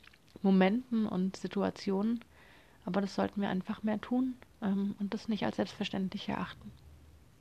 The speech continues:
Denn das ist es nicht.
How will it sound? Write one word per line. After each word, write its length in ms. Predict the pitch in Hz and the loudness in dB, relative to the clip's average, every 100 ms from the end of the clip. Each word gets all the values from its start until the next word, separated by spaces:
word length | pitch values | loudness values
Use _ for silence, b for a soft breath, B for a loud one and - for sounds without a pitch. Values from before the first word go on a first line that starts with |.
| - - - - - - - - - - - - | -20 -20 -20 -20 -20 -20 -20 -20 -20 -20 -20 -6
Denn 140 | 214 190 | 0 2
das 140 | 185 | 0
ist 140 | 190 214 | -4 -10
es 160 | - | -8
nicht. 280 | 208 208 - | -8 -8 -12